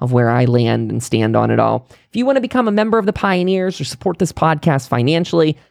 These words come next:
that would be amazing. We're all struggling as inflation rises around the globe. I myself continue to make my living off of this network and what we do here. So if you'd like to support me personally so I can keep doing what I'm doing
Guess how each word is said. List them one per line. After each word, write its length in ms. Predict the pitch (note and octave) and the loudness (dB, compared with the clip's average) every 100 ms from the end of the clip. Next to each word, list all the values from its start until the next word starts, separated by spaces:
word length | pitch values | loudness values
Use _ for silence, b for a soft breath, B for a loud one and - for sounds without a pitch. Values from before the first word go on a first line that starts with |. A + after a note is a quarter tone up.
| b | b
that 180 | F3 F3+ | -4 -2
would 100 | D3+ | -2
be 120 | C3+ | -2
amazing. 480 | B2 B2+ C#3 D3 C3+ | 0 0 0 0 0
We're 180 | A2+ - | 0 0
all 220 | C3+ C3+ | 2 0
struggling 580 | - C#3+ B2+ B2 A#2+ A#2 | 0 -2 0 0 0 2
as 160 | B2 A#2 | 2 2
inflation 600 | A2+ - C3+ C3+ - B2 | 0 0 0 0 0 0
rises 480 | A#2 A2+ G2+ A#2+ - | 0 0 0 -2 -4
around 320 | - A#2+ A#2 A#2+ | -2 -2 -2 -4
the 80 | |
globe. 460 | B2+ F3 G3+ G3 F3 b b - | 0 2 2 0 -2 b b -2
I 200 | D3 C#3+ | -2 0
myself 540 | C3 C3+ E3+ D#3 D3 b b - | -2 0 -2 -2 -4 b b -6
continue 360 | C3 D#3+ D3+ | -2 0 0
to 80 | C3+ | 0
make 180 | C#3 C3 | 0 0
my 120 | C3+ | 0
living 320 | B2 B2+ B2+ A#2 | 0 0 -2 -2
off 300 | B2+ B2 C3 | -2 -2 -2
of 140 | B2 | 0
this 200 | B2 - | 0 0
network 480 | E3 - F3+ F3+ - | -2 0 -2 -2 -2
and 120 | C#3 | -2
what 100 | B2 | 2
we 80 | C3 | 0
do 140 | B2 A#2+ | 2 0
here. 300 | A3 A#3+ A#3 | 2 2 2
So 120 | D#3 | -2
if 120 | B2+ | -2
you'd 160 | F3+ E3+ | -2 -2
like 160 | D#3 | -2
to 80 | C#3 | -4
support 380 | - B2 D3 - | -6 -2 -2 -2
me 100 | B2 | -4
personally 460 | - E3+ - F#3 | -2 -4 -2 -4
so 120 | G3 C3+ | -2 -2
I 60 | |
can 160 | B2+ B2 | -2 -8
keep 300 | - F#3+ E3 | -8 -10 0
doing 220 | F3 E3+ | 2 2
what 100 | E3 | 2
I'm 120 | D3+ | 0
doing 280 | D3+ E3 G3+ | 0 0 -2